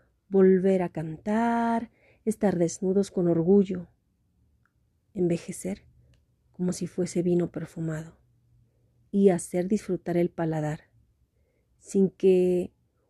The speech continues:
uno se acostumbre a los bostezos. Hay que caminar recto, saber llevar las cadenas, hablar en otras lenguas, detestarse con moderación. No es fácil envejecer,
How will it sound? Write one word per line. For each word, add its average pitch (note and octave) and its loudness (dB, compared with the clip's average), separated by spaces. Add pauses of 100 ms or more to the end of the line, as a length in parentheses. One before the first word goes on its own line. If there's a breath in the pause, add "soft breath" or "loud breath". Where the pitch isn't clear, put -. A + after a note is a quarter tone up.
(100)
uno A3 4
se A#3 -6
acostumbre F#3+ -4
a F3 -2
los E3+ -6
bostezos. - -10 (960)
Hay G3 -6
que G#3+ -6
caminar E3 -2
recto, - -4 (240)
saber F3+ 0
llevar E3+ 0
las E3 -4
cadenas, E3+ -2 (440)
hablar G3 2
en A3+ 4
otras A3 -2
lenguas, F#3+ -2 (580)
detestarse F#3 -4
con E3+ 0
moderación. E3 -2 (920)
No A3 6
es G#3+ 2
fácil F#3 -4
envejecer, D#3+ -8